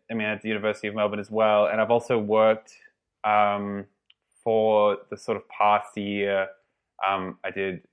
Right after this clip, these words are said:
work on and off as a union organizer at the branch at the University of Melbourne as well.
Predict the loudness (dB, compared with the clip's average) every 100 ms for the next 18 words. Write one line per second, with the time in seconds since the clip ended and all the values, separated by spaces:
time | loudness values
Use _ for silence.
0 | _ -2 -2 0 -2 -2 -4 -4 -6 -6
1 | -6 -6 -4 -4 -4 -6 -6 -6 -6 -6
2 | -8 -8 -10 -10 -6 -4 -4 -6 -12 -12
3 | -14 -12 -12 -12 -16 -12 -12 -12 -16 -14
4 | -10 -10 -10